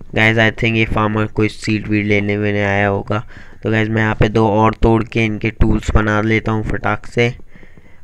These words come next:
यहाँ पे तीन टूट गए हैं, तो guys ठीक है, ये तीनों चाहिए मुझे। इनके मैं wooden planks बनाता हूँ सबसे पहले तो, और फिर मैं एक crafting table बना लेता हूँ। अबे मैं पहले खाना खा लूँ, फिर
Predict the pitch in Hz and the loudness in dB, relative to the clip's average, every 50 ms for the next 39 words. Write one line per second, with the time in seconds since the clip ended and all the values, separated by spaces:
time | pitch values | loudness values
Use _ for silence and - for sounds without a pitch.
0 | - - 104 101 104 104 104 104 104 104 104 104 - 107 104 104 101 - - 104 | -12 -6 -4 -2 0 2 2 2 2 4 2 2 4 4 2 2 0 -2 -4 -4
1 | 104 101 98 110 104 98 - 107 104 101 95 104 101 104 101 104 - - - 107 | -4 -2 -2 -4 -4 -4 -2 -2 -2 -2 0 0 0 0 0 0 -2 -4 -6 -6
2 | 98 90 104 104 101 98 - 107 98 101 101 - - 104 101 101 101 101 104 110 | -4 -2 0 0 0 -2 -2 -4 -4 -4 -4 -4 -2 -2 -2 -2 -2 -4 -2 -4
3 | 113 120 - - - - - - - - - 104 101 104 110 107 107 107 104 101 | -4 -4 -6 -12 -18 -18 -18 -18 -16 -10 -8 -8 -6 -2 -2 0 0 0 0 -2
4 | 101 104 104 101 - - 101 104 104 104 - - 107 101 101 - 107 107 - - | -4 -6 -8 -6 -2 -2 0 0 -2 -4 -8 -6 -4 -6 -4 -4 -8 -8 -8 -10
5 | - - 110 107 - 104 104 107 104 104 - 107 107 104 104 104 104 98 - 92 | -10 -8 0 2 2 2 2 -2 -6 -4 -4 -4 -2 -2 -2 -2 -4 -4 -4 -4
6 | 95 98 101 98 - - 104 101 101 101 101 101 101 - - 101 - 98 98 - | -4 -4 -4 -2 -2 0 0 0 0 0 -2 -2 -2 -4 -6 -6 -4 -4 -4 -4
7 | - - 104 101 101 - 104 98 98 101 104 104 101 101 101 101 101 101 101 - | -4 -6 -6 -6 -6 -6 -4 -2 -2 -2 -2 -2 -2 -2 -4 -4 -4 -4 -6 -4
8 | 101 101 104 104 - - 107 104 101 104 127 - - - - - - - - - | -4 -6 -6 -6 -6 -6 -4 -4 -4 -6 -8 -8 -12 -16 -18 -20 -20 -18 -18 -18
9 | - - - - - - - - - - - - - - 104 101 101 101 101 98 | -18 -18 -20 -20 -20 -20 -20 -20 -20 -20 -20 -16 -10 -6 -4 -4 -2 0 0 0
10 | 98 101 98 95 - - 98 98 98 95 - - 95 92 95 - 98 92 95 92 | 2 0 0 0 0 0 0 0 0 -2 -2 -4 -4 -4 -4 -4 -4 -4 -4 -6
11 | - - 98 | -4 -6 -2